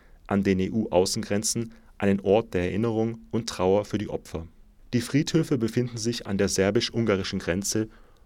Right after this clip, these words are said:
wo unbekannte Schutzsuchende bereits begraben wurden. Damit entstehen Orte des Gedenkens und des Friedens für die Familien der Verstorbenen.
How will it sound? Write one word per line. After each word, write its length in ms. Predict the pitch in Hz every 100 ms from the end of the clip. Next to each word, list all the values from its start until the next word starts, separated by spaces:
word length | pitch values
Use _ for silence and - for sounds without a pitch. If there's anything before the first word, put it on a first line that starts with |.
| -
wo 100 | -
unbekannte 560 | 135 151 151 131 120
Schutzsuchende 720 | 113 123 117 - 120 120 110 107
bereits 380 | 92 87 101
begraben 480 | - 101 87 85 92
wurden. 320 | 85 82 82 - - - - - - - -
Damit 320 | 110 135 147
entstehen 420 | 113 - 110 110 -
Orte 260 | 104 -
des 160 | 107 -
Gedenkens 580 | 98 98 110 120 120 -
und 220 | 123 123
des 100 | 104
Friedens 560 | - 101 101 113 - - _
für 140 | -
die 60 | 104
Familien 460 | 107 95 104 104 104
der 100 | 98
Verstorbenen. 720 | - - 87 87 87 82